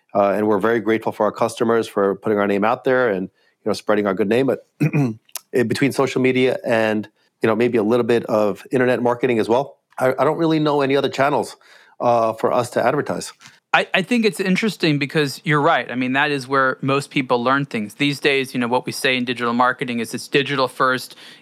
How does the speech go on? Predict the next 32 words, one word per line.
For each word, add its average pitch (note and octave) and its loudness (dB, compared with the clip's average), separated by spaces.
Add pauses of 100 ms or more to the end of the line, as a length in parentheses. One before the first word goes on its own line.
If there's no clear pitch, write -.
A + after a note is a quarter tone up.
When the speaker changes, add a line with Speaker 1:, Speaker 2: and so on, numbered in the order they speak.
Speaker 2:
you C3+ 2
know, B2+ 2
in-person C3+ -2
second, C#3 -2
where A2+ 0
it A#2 -6
may B2+ -2
have A#2+ -6
been B2 -4
the A#2+ -2
other A#2 0
way A2 0
around. A2 0 (480)
And D3 2
Speaker 1:
Yep. A#2 0 (300)
Speaker 2:
but F3 0
I F3 0
also G3+ -2
go F3+ 0
back E3 -2
to - -12
the D3 -4
experience D3 -2
that C3 -8
I C3 2
had C#3 -2
and B2 -2
many C3 -2
people C3+ -2
had B2 -2
where B2+ -4
they C3 -2